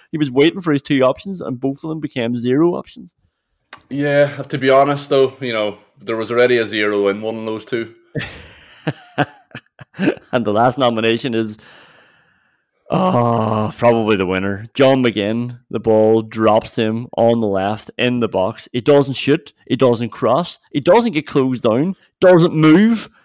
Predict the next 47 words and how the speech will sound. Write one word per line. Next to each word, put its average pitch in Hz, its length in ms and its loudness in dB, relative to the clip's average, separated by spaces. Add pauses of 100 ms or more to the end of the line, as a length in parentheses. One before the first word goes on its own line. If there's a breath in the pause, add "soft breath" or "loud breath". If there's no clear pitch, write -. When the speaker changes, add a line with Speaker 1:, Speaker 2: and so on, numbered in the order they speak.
Speaker 1:
He 165 180 4
eventually 170 500 2
tries 143 280 4
to 135 80 -4
go 151 200 6
by 131 220 6
Webster 123 500 2
and 123 220 0
<laughs> - 0 -
loses 131 400 -2
it. - 180 -12
And 143 220 -4
it 123 140 -8
is 135 160 -6
the, 135 200 -6 (320 loud breath)
the 151 120 -2
biggest, 180 480 0
most 139 320 2
natural, 147 720 0
"What 139 320 0
the 104 140 -6
fuck - 440 -2
was 123 220 -2
that?" 120 240 2
reaction 147 480 -2
in 123 100 -2
a 113 80 0
while. 113 240 0 (500)
Speaker 2:
Yeah, 107 360 -2
you 107 140 -4
could 127 120 -8
see 160 180 0
it 170 80 2
all 113 180 4
over 107 180 -4
his 101 160 -2
own 101 240 -2
face 98 400 -2
as 107 100 -8
well. 104 300 2
<laughs> 392 280 2 (140)
He - 160 2
knew, 185 600 0 (260 loud breath)
he 143 160 0
knew, 135 360 -2
he, 135 180 -6 (100)
it, 139 280 -4